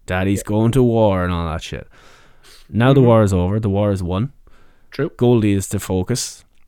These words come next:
Speaker 1: Lee is in his way.
Speaker 2: I completely agree with everything you said, and I'm, I don't know how they're going to address that. I presume that's
Speaker 1: Yeah.
Speaker 2: probably how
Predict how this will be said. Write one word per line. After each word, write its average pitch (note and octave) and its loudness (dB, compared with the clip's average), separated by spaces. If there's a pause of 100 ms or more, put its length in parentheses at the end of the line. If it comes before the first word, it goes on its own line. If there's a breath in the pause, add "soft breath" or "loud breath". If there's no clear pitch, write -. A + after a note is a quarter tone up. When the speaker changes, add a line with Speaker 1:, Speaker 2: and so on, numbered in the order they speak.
(120)
Speaker 1:
Lee G#2 0
is G#2 -2
in A2 0
his A2 -2
way. A#2 -6 (1160 soft breath)
Speaker 2:
I D3+ -6 (640)
completely A#2 -12
agree A2 -8
with G#2 -8
everything G#2+ -10
you G#2 -10
said, G2 -12 (100)
and G2+ -12
I'm, G#2 -14 (100)
I G#2 -14
don't C3+ -8
know A#2 -8
how A#2 -8
they're A2 -8
going A2 -10
to G#2+ -12
address G2+ -12
that. C2+ -18 (320)
I G2+ -16
presume A#2 -8
that's G#2+ -12
Speaker 1:
Yeah. - -20
Speaker 2:
probably G#2 -10
how G2 -10